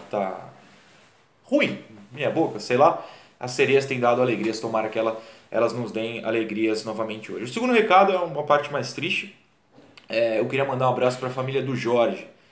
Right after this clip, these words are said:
Quem é o Jorge? O Jorge era um membro do canal que, infelizmente, faleceu, é, há pouco tempo. A gente não sabia lá no grupo dos membros, e o Henrique, um abraço pro Henrique também,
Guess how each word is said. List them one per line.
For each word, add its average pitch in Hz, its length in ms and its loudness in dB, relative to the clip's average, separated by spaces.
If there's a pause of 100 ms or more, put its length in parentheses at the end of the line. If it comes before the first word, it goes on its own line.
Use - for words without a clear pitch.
(160)
Quem 131 160 -6
é 131 40 -6
o 127 100 -2
Jorge? 101 340 -6 (460)
O 120 100 -8
Jorge 131 460 0
era 139 220 2
um 139 40 -6
membro 127 300 -4
do 123 80 -6
canal 120 540 2
que, - 120 -16
infelizmente, 123 1000 -6 (220)
faleceu, 131 680 0 (180)
é, 101 320 -4
há 95 80 -6
pouco - 320 -8
tempo. 170 460 -4 (680)
A 104 120 -6
gente 120 240 -6
não 127 100 -4
sabia 123 420 0
lá 117 60 2
no 110 120 -6
grupo 104 200 -10
dos 95 120 -20
membros, 143 580 -6
e 113 80 -8
o 117 80 -4
Henrique, 117 320 -6
um 104 60 -10
abraço 101 240 -8
pro 101 100 -10
Henrique 101 160 -8
também, 101 340 -10